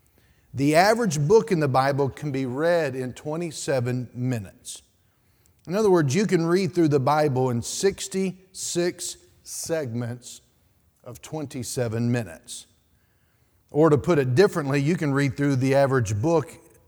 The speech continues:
in the Bible in the same amount of time it takes to watch a half hour, uh,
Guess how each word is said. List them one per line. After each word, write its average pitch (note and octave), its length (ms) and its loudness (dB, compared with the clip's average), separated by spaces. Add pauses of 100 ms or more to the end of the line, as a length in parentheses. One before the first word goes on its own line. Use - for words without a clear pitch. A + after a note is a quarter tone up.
(260)
in D3+ 180 -2
the F#3 80 0
Bible B2+ 480 0 (240)
in C3+ 100 0
the B2+ 80 -2
same D#3 320 -2
amount C#3+ 240 0
of C3 120 -2
time C#3 280 -2
it B2+ 140 -4
takes B2 280 -2
to B2+ 100 -6
watch A#2+ 500 -4 (480)
a A#2 80 -6
half C3 380 -2
hour, A2+ 480 2 (500)
uh, A2 280 -6